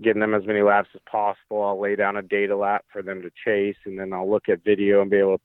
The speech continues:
pick lines and wh-, where their line's a little off, where, when they should use a curb, when they shouldn't use a curb, how much of the curb to use, how the, the brake release is setting up the car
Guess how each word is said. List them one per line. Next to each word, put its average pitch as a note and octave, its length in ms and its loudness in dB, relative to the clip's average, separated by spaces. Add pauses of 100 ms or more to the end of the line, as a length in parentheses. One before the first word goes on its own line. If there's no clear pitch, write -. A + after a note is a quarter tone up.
pick B2 240 0
lines G#2+ 640 -2 (560)
and G#2 140 -4
wh-, G#2+ 180 2
where A2+ 200 6
their A2 160 6
line's G#2+ 300 0
a G#2+ 40 -8
little G2+ 280 -4
off, G2+ 320 0
where, A2+ 180 -2
when A2+ 380 -6
they A2 280 -2 (120)
should A#2 160 -6
use A2+ 220 0
a G#2 80 -4
curb, A2 340 0
when G#2 140 -2
they G2 80 -4
shouldn't A2 340 -8
use G2+ 160 -10
a G2 40 -18
curb, G2+ 340 4
how B2 200 0
much B2+ 240 0
of G2+ 40 -6
the F#2+ 80 -2
curb G2 320 -2
to G2 60 -8
use, G2+ 400 2 (600)
how C3+ 260 2
the, A#2+ 260 0
the A#2+ 80 -2
brake G#2+ 320 -2
release G#2+ 360 -2
is G2 180 -12
setting G#2 260 -4
up G2 100 -8
the G2+ 80 -10
car G2+ 440 -6